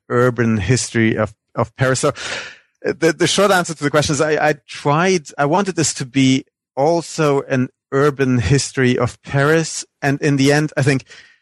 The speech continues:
it was less an urban history of Paris than,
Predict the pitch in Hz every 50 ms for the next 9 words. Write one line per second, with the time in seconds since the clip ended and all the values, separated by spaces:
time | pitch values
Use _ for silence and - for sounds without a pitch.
0 | _ _ _ - 135 139 - - 139 135 135 131 113 107 107 107 117 120 120 123
1 | 123 127 135 135 - - - - - - - - _ _ _ _ _ _ _ _
2 | - 131 135 147 147 131 113 120 120 127 123 - - 127 117 - - - 120 117
3 | 110 - - 120 113 117